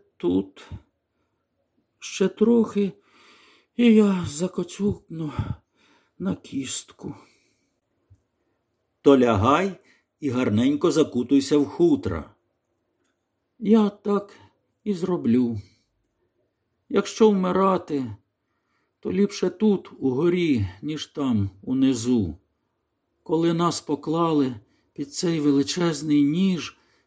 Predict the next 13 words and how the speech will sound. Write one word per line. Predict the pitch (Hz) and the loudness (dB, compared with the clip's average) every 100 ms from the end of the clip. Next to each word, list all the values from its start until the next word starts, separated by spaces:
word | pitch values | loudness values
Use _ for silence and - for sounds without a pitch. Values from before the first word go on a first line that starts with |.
| _ | _
я | - 196 | -6 -4
думала, | 208 202 202 180 165 160 120 - _ _ _ | 0 2 4 4 2 -2 -6 -18 _ _ _
нам | - 180 180 | -6 -4 -6
кінець. | - 180 151 135 139 131 - - _ _ _ _ _ _ _ _ _ - | -10 -6 0 2 2 0 -6 -20 _ _ _ _ _ _ _ _ _ -2
Ми | 202 208 | 2 2
обоє | - 165 214 214 156 110 | 0 2 4 4 2 -2
так | 113 110 | -2 -4
думали. | 107 123 113 98 87 85 90 - _ _ _ _ _ _ _ _ 269 | -2 0 2 2 -2 -4 -10 -14 _ _ _ _ _ _ _ _ -4
О, | 196 180 180 131 101 _ _ _ _ _ | 0 0 -2 -6 -12 _ _ _ _ _
це | - 220 | 0 2
було | 175 196 202 196 - _ | 4 4 6 4 -2 _
надто | 170 208 202 - - 139 | -6 -4 -4 -6 -12 -8
жорстоко. | 143 143 - - 175 151 107 - 90 | -6 -6 -8 -10 -4 -4 -4 -8 -12